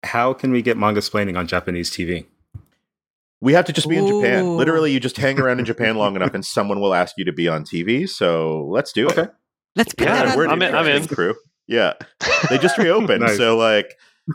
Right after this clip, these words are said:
Speaker 2: everyone book your tickets. We'll all go
Speaker 4: Yeah.
Speaker 2: for Christmas and see if we can't get on a, oh, we'll be the foreigners in the background of, like, a Christmas shoot or something like that. It'll be really
Speaker 3: <laughs>
Speaker 2: great.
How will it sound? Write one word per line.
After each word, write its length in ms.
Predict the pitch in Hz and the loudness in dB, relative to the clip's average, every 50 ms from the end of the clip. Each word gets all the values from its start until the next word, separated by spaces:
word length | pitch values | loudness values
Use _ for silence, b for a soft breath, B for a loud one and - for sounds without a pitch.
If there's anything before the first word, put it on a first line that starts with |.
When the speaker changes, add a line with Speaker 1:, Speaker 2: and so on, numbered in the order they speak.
| - - - | -4 -2 -2
Speaker 2:
everyone 280 | 135 123 151 156 165 | 0 2 2 0 2
book 200 | 156 175 170 - | 0 -2 0 0
your 80 | - 214 | -2 -2
tickets. 640 | - - 143 123 - 139 139 180 180 - - - - | 2 2 0 2 2 2 2 2 0 -2 -6 -6 -4
We'll 180 | 113 113 117 117 | 0 2 4 4
all 200 | 117 127 139 135 | 4 4 2 2
go 160 | - 147 143 | 2 2 2
Speaker 4:
Yeah. 100 | 120 - | 4 2
Speaker 2:
for 80 | - | 0
Christmas 560 | 160 - - 131 117 - - 147 143 127 - 135 | -2 -2 0 0 0 0 0 0 -2 -2 0 -4
and 80 | 123 | -8
see 140 | - - 131 | -2 0 0
if 100 | 123 - | 0 0
we 80 | 139 131 | -2 -2
can't 300 | - - 131 120 117 - | 0 0 0 0 2 2
get 160 | 123 110 113 | 2 2 4
on 160 | 110 113 113 | 4 4 4
a, 260 | 107 104 101 98 95 b b b b b b _ | 4 4 4 4 2 b b b b b b _
oh, 120 | - 156 | 0 2
we'll 100 | 151 147 | 2 2
be 80 | 151 185 | 2 2
the 80 | 175 180 | 2 2
foreigners 420 | - - 196 208 208 175 127 113 | 0 2 0 2 2 2 2 0
in 60 | 113 | 0
the 80 | 113 107 | -2 0
background 380 | 131 127 127 - 147 131 123 | 0 -2 -2 0 -2 0 0
of, 80 | 123 113 | 0 0
like, 160 | 117 107 - | 0 0 0
a 60 | 113 | 0
Christmas 440 | - - - 147 131 - - 123 110 | -2 -2 -6 -8 -8 -6 -8 -8 -8
shoot 380 | - - - - 90 78 71 - | -8 -8 -4 -2 -2 -2 -2 -4
or 100 | 76 78 | -6 -2
something 340 | - - 90 78 - 87 82 | 0 0 0 0 0 -2 -2
like 140 | 80 80 - | -2 -4 -2
that. 180 | 85 82 78 73 | 0 -2 0 0
It'll 120 | 80 90 | -2 -2
be 120 | 95 104 101 | -2 -2 -2
really 200 | 107 110 110 107 | 0 0 0 0
Speaker 3:
<laughs> 0 | |
Speaker 2:
great. 420 | 107 107 107 120 113 - - - | 0 0 0 0 0 -4 -4 -4